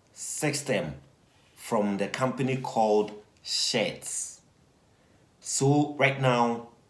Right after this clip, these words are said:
I'm gonna turn on the lights from the back. I have already connected my power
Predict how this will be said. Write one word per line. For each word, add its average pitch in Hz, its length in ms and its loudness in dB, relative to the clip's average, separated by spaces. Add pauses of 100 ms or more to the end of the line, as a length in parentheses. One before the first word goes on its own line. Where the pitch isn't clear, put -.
(280)
I'm 110 200 0
gonna 104 400 -2
turn 107 300 -4
on 101 200 0
the 87 100 -8
lights 110 920 0 (760)
from 95 300 -2
the 87 100 -6
back. 87 640 8 (1040)
I 135 120 6
have 123 320 0
already 113 680 2 (580)
connected 113 960 0 (280)
my 85 280 -4 (200)
power 98 540 4